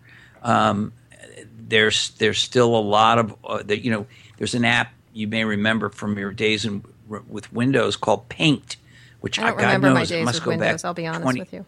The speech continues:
Speaker 1: twenty years. It's still on here.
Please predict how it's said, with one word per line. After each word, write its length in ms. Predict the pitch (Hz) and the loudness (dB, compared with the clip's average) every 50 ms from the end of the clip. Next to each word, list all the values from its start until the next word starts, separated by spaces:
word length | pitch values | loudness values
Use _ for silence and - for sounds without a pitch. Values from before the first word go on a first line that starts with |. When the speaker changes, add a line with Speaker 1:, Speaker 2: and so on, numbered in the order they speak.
| _ _ _ | _ _ _
Speaker 1:
twenty 320 | - - 139 131 127 117 113 | -8 -2 0 2 2 4 4
years. 560 | 113 117 127 131 123 98 92 92 - - - - - _ - - _ _ _ | 4 4 4 2 2 0 -4 -8 -12 -12 -14 -18 -20 _ -20 -20 _ _ _
It's 120 | 120 120 - | -8 -6 -6
still 280 | - - 160 147 143 | 0 2 4 6 6
on 200 | 131 135 143 135 | 6 4 4 2
here. 380 | 110 92 98 90 - - - | -2 -4 -6 -10 -12 -12 -16